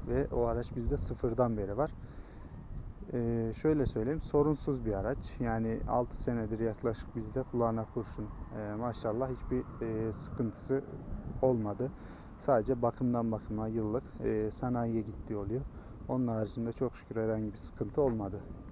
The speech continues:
E, bir otuz üç paket, evet. E, motor küçük kasaya göre,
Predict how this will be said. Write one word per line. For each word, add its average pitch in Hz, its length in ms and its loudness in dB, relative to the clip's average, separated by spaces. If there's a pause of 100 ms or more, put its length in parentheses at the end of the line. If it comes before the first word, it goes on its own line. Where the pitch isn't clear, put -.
E, 117 320 0
bir 143 80 0
otuz 151 280 6
üç - 160 -8
paket, 135 360 2
evet. 135 220 6 (600)
E, 107 680 2
motor 127 300 6
küçük - 360 -4 (340)
kasaya 120 360 2
göre, 120 320 2